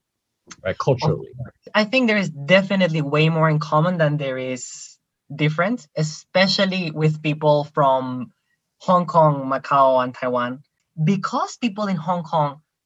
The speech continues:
Speaker 2: and Macau, and to a degree Taiwan, didn't go through the Cultural Revolution, many times there is, like, more Chinese, like, raw Chinese culture here. Like, people in Hong Kong
Speaker 1: Mm.
Speaker 2: really will look at, like, the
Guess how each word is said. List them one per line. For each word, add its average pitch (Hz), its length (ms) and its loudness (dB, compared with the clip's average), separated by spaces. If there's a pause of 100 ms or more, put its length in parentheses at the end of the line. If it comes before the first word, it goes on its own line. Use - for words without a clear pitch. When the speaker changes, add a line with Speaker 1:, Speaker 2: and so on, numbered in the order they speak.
Speaker 2:
and 143 560 -2
Macau, 135 440 0
and 156 180 2
to 156 120 2
a 143 80 0
degree 139 360 -8
Taiwan, 135 520 -4
didn't 202 360 0
go 160 240 0
through 160 300 -4
the 147 100 -4
Cultural 151 460 -2
Revolution, 147 580 -4 (400)
many 214 300 -2
times 226 420 -2 (100)
there 170 200 -2
is, 220 140 -4
like, 190 240 -4
more 208 520 0 (360)
Chinese, 202 580 -2
like, 156 160 -6
raw 196 580 6
Chinese 170 440 -6
culture 160 340 -2
here. 151 340 -8 (300)
Like, 220 220 2
people 240 260 0
in 277 60 -4
Hong 226 200 0
Kong 202 220 2
Speaker 1:
Mm. 185 360 0 (160)
Speaker 2:
really 190 280 2
will 160 220 -2
look 160 200 0
at, 160 120 2
like, 151 140 2
the 147 120 -4